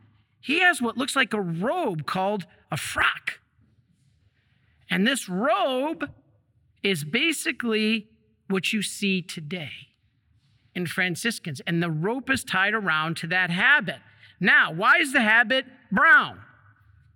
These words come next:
Why is the habit brown? You know what I'm talking about, the brown habited Franciscans? Because it symbolizes the color of the earth and the soil from which they are tied.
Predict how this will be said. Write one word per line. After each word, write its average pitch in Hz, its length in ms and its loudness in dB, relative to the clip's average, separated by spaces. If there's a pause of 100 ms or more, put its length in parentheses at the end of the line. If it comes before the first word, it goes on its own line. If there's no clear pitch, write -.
(1080)
Why 220 160 2
is 285 100 -2
the 294 80 2
habit 240 380 0
brown? 208 500 2 (920)
You 196 100 0
know 240 80 4
what 285 60 2
I'm 277 40 0
talking 277 180 2
about, 269 180 0
the 233 80 -2
brown 240 360 2
habited 226 500 2
Franciscans? 233 800 -4 (760)
Because 208 280 2
it 226 140 0
symbolizes 247 1000 0
the 196 120 -2
color 269 440 2
of 233 140 0
the 254 200 2
earth 208 320 0
and 208 180 4
the 214 60 2
soil 247 800 -2 (1200)
from 185 260 0
which 208 260 0
they 196 160 0
are 190 120 0
tied. - 720 0